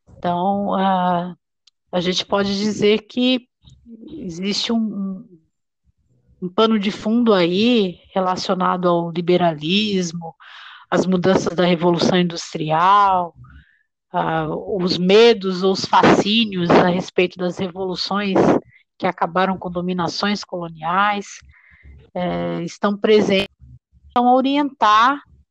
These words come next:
né, os projetos nesse mundo da política das pessoas que viveram esse intenso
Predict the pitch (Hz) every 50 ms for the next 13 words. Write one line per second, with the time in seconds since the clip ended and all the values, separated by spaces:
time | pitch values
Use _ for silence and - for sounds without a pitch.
0 | _ _ _ _ - 202 214 233 269 285 - _ _ _ _ _ _ _ _ _
1 | _ _ - - - - _ - 214 208 196 180 190 185 185 196 208 220 214 _
2 | - 247 240 220 196 208 208 208 - - - 220 202 202 208 226 226 226 214 226
3 | 220 220 - 214 202 185 190 196 208 202 - - - 226 226 214 208 214 - -
4 | - 233 226 - - 214 - - - - 214 220 214 196 190 190 190 196 196 208
5 | 208 214 202 202 202 226 - - - 220 208 214 - _ - 190 190 202 - -
6 | 220 214